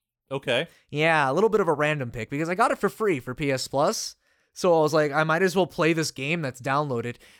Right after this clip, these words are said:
Speaker 2: Runs like shit on the fucking P S four.
Speaker 1: Oh, great.
Speaker 2: Sorry, but it just doesn't run very well. But the one thing I will say about it is the changes, and I never really, and this is old, these are old changes 'cause this game's been around for a while, but the changes they added, like, they have these things called moodlets,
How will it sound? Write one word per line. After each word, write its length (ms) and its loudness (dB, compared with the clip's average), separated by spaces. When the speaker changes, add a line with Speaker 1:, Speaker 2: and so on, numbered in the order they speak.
Speaker 2:
Runs 420 2
like 220 -2
shit 560 -2
on 140 -6
the 80 -6
fucking 280 -4
P 160 -8
S 140 -8
four. 180 -8
Speaker 1:
Oh, 140 -8
great. 420 -12
Speaker 2:
Sorry, 480 2
but 160 -4
it 80 -8
just 240 -8
doesn't 300 0
run 200 -2
very 220 -4
well. 280 -10
But 220 2
the 80 0
one 240 0
thing 160 -4
I 60 4
will 200 4
say 220 4
about 260 2
it 100 -6
is 340 -8
the 120 -6
changes, 720 -4
and 140 -4
I 60 0
never 200 0
really, 240 0
and 140 -8
this 100 -6
is 200 -10
old, 320 -10
these 160 -8
are 80 -16
old 340 2
changes 460 -6
'cause 160 -18
this 140 -12
game's 240 -12
been 80 -10
around 200 -8
for 120 -14
a 80 -8
while, 340 -4
but 320 0
the 80 -4
changes 400 -6
they 160 -2
added, 380 -6
like, 160 -8
they 80 -8
have 120 -4
these 160 -6
things 240 -8
called 240 -4
moodlets, 760 0